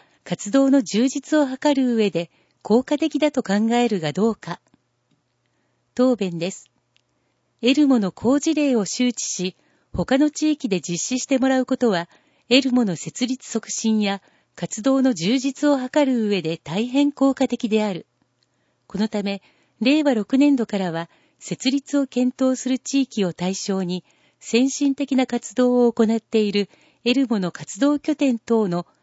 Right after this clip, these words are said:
見学ツアーなどを実施することにしている。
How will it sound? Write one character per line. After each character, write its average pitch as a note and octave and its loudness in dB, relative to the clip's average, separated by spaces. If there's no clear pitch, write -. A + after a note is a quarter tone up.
見 B3 4
学 D4+ 0
ツ D4+ -2
ア C#4+ 2
ー - 2
な A#3+ 4
ど F#3 0
を D#3+ -4
実 C#3+ -8
施 - -6
す - -4
る C4+ 0
こ F#3+ -2
と C#4+ -2
に G3+ -2
し - -12
て E3 -6
い D#3 -6
る。 D#3 -12